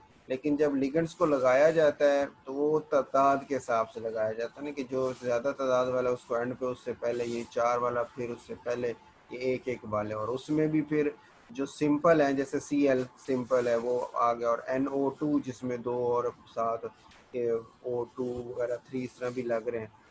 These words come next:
तो उसको बाद में रख लेते हैं। तो सी option हमारी यहाँ पे बन जाती है। The coordination number of platinum in this compound is,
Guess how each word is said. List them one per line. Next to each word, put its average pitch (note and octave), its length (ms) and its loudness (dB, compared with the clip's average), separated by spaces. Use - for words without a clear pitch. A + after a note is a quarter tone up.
तो - 60 -16
उसको C#3+ 340 -4
बाद A#2 280 0
में A2+ 160 -4
रख G#2+ 220 -8
लेते G#2 120 -10
हैं। - 280 -20
तो A#2 60 -14
सी E3 300 -2
option C#3+ 360 4
हमारी A2+ 280 0
यहाँ G#2+ 320 -4
पे B2 120 -10
बन A2 200 -2
जाती G#2 340 -8
है। - 100 -20
The D3+ 80 8
coordination F3+ 640 6
number F3 240 6
of E3 180 4
platinum D#3 640 4
in D3+ 160 0
this D3+ 280 -2
compound C#3+ 400 4
is, C#3+ 160 2